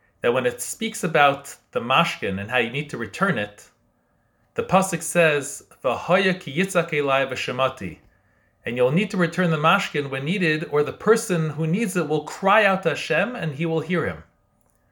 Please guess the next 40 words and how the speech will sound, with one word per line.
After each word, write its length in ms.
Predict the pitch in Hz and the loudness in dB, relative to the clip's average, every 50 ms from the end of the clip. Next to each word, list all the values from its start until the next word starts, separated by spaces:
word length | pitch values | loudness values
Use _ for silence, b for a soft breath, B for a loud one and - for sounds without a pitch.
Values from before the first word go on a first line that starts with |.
| _ _ _ _ _ | _ _ _ _ _
Says 300 | - - - 175 190 180 | -10 2 4 4 4 4
the 100 | - 175 | 0 -4
Toldos 380 | - - 185 185 165 160 - 180 | -2 0 0 2 2 0 2 4
Adam, 420 | 170 185 175 170 135 110 101 98 - _ _ _ _ _ _ _ _ _ _ _ _ _ - | 4 4 4 2 0 0 -4 -10 -14 _ _ _ _ _ _ _ _ _ _ _ _ _ -14
if 100 | 127 131 | -10 -6
we 80 | 151 151 | -4 -2
would 200 | 139 143 139 - | -2 -2 -2 -2
just 320 | - 190 214 233 - - | 2 2 2 2 2 -4
cry 240 | - - 190 185 180 | -2 2 4 6 6
out 160 | 180 175 180 | 6 4 2
to 60 | 170 | -2
Hashem 340 | 160 147 - - 185 185 175 | -2 -2 0 0 2 2 2
with 160 | 135 - - | 0 -2 -6
a 40 | 127 | -10
truly 400 | - - - - 233 233 214 202 | -10 -10 -12 -8 -6 -4 -2 -2
broken 380 | 180 180 175 180 170 - 170 143 | -2 0 0 -2 0 -2 -6 -6
heart, 460 | 131 165 165 151 113 - - - - b b b b b b | -2 0 2 2 2 0 -6 -16 -20 b b b b b b
how 140 | - 156 151 | 0 2 2
we 140 | 156 151 | 4 2
need 240 | 151 151 175 220 233 | 2 2 4 4 6
our 140 | 226 208 190 | 6 6 6
mashkin 440 | 185 185 202 202 - - - 117 110 | 6 4 2 0 -2 -4 -6 -8 -6
back, 360 | 101 98 85 78 - - - _ _ _ _ _ _ _ _ - | -6 -6 -6 -6 -8 -16 -20 _ _ _ _ _ _ _ _ -8
we 120 | 139 151 | -2 0
need 180 | 170 196 226 220 | 2 4 4 4
our 100 | 208 185 | 2 2
Beis 240 | 165 185 180 - - | 2 0 -2 0 0
Hamikdash 440 | 160 202 226 220 - 170 - - | 2 2 2 0 -2 -4 -4 -2
back, 340 | - 123 117 113 - - - _ _ _ _ _ _ _ _ _ _ - | -2 -2 -2 -2 -6 -10 -20 _ _ _ _ _ _ _ _ _ _ -6
then 100 | - 143 | -4 -2
Hashem 320 | 147 135 - - 202 214 | 0 0 2 4 4 4
would 140 | 202 185 156 | 4 2 2
be 240 | 175 180 156 - - - | 0 -2 -2 -2 -4 2
obligated 520 | 180 214 220 226 202 175 180 185 175 165 | 4 4 4 4 2 0 0 -2 -2 -2
to 80 | - 160 | -4 -6
return 340 | 151 147 - 156 151 131 98 | -6 -6 -4 -4 -4 -4 -4
it. 280 | 82 - _ _ - _ _ _ _ _ _ _ _ _ - | -8 -12 _ _ -20 _ _ _ _ _ _ _ _ _ -14
The 80 | 127 | -12
problem 380 | - - 175 185 190 185 190 202 | -4 2 4 4 4 4 2 2
is, 460 | 247 269 262 240 226 208 - - - | 2 2 2 2 0 -2 -6 -10 -12